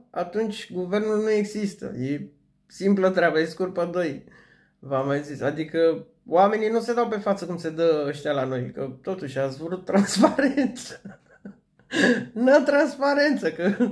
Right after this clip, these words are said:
ai noștri îți arată pe față cum te fură, știi ce zic? Știi vorba aia, grijă ce-ți dorești, că s-ar putea să se întâmple.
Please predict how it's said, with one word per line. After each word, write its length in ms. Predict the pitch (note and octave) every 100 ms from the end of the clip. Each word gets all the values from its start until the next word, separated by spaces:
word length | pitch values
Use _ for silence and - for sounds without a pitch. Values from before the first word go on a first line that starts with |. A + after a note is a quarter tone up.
| - - - - -
ai 320 | E3+ C4+ B3
noștri 320 | A3+ A3 A3+
îți 160 | G#3 G#3
arată 280 | G#3 A3 G#3
pe 120 | F#3+
față 300 | G3 G#3 G3+
cum 140 | G3 G3
te 120 | G3
fură, 320 | F#3+ F#3+ C#3+
știi 240 | C3 D3 E3+
ce 180 | A#3
zic? 760 | A3+ - - A#3 A#3+ B3 G#3 - G3 - _ _ _ - B2 G#3 - -
Știi 220 | - - G#3
vorba 360 | G3+ G3 F3+
aia, 160 | E3+ E3
grijă 240 | F3+ F#3
ce-ți 260 | F#3 F#3 E3+
dorești, 300 | E3 F#3 G3
că 60 |
s-ar 220 | F3+ E3+ E3
putea 180 | F3+
să 40 | F#3+
se 200 | - C4
întâmple. 680 | G3 G3 G3+ G#3 F3 -